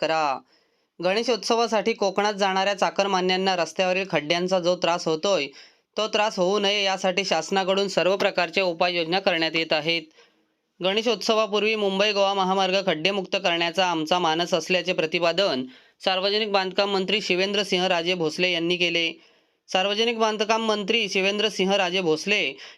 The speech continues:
यांनी मुंबई गोवा महामार्गावरील सुरू असलेल्या रस्त्यांच्या कामाची पाहणी केली. यावेळी ते बोलत होते. मुंबई गोवा महामार्गावरील कामाची प्रत्यक्ष पाहणी करण्यासाठी राज्याचे सार्वजनिक बांधकाम मंत्री शिवेंद्र राजे भोसले रायगड व रत्नागिरी जिल्हा दौऱ्यावर आलेत.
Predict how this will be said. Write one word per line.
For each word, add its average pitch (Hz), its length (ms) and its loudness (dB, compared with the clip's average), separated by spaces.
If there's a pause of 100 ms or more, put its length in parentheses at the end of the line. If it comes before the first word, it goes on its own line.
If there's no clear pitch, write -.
यांनी 202 200 -2
मुंबई 220 360 0
गोवा 208 240 0
महामार्गावरील 190 680 0
सुरू 185 240 0
असलेल्या 180 360 0
रस्त्यांच्या 180 500 0
कामाची 170 380 0
पाहणी 175 320 0
केली. 170 440 -2 (420)
यावेळी 202 340 0
ते 202 140 -2
बोलत 180 360 0
होते. 165 420 0
मुंबई 196 380 0
गोवा 208 200 0
महामार्गावरील 185 800 0
कामाची 180 420 0
प्रत्यक्ष 180 460 -4
पाहणी 180 380 0
करण्यासाठी 170 840 -2 (380)
राज्याचे 196 400 -2
सार्वजनिक 202 540 0
बांधकाम 202 380 0
मंत्री 196 260 0
शिवेंद्र 196 420 0
राजे 180 280 0
भोसले 160 560 -2 (300)
रायगड 185 400 0
व 202 100 0
रत्नागिरी 196 480 0
जिल्हा 185 280 0
दौऱ्यावर 170 420 2
आलेत. 165 260 0